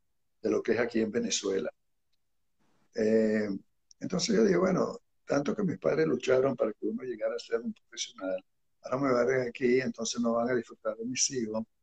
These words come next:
mis hijos no van a saber lo que es crecer con abuelos, con primos, con tíos, en fin y demás, me voy a regresar". A pesar de que yo tenía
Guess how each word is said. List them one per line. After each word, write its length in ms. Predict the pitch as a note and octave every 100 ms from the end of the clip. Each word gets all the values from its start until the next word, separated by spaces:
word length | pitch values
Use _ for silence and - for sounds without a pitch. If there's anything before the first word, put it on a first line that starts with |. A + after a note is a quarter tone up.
| _ _
mis 220 | A2 -
hijos 180 | A#2+ A#2+
no 120 | B2
van 140 | A2 A#2+
a 40 |
saber 260 | A#2 A#2 A#2
lo 100 | A#2
que 140 | A2
es 60 | A2
crecer 340 | A#2 - G#2+ -
con 140 | A#2+
abuelos, 520 | B2+ C#3+ C#3 C3 A#2+ -
con 160 | - -
primos, 460 | - D#3 C#3+ C3 -
con 120 | - -
tíos, 360 | D3 D3+ B2 A2
en 80 |
fin 160 | - -
y 20 |
demás, 280 | - A#2 B3 _ _ _ _ _ _ _
me 80 | D#3
voy 100 | E3
a 60 |
regresar". 440 | F#3+ F#3 C#3 - A2+
A 80 | A3+
pesar 260 | - -
de 100 | D4+
que 100 | G3
yo 100 | F#3
tenía 520 | G3 F3+ F#3 D3 D3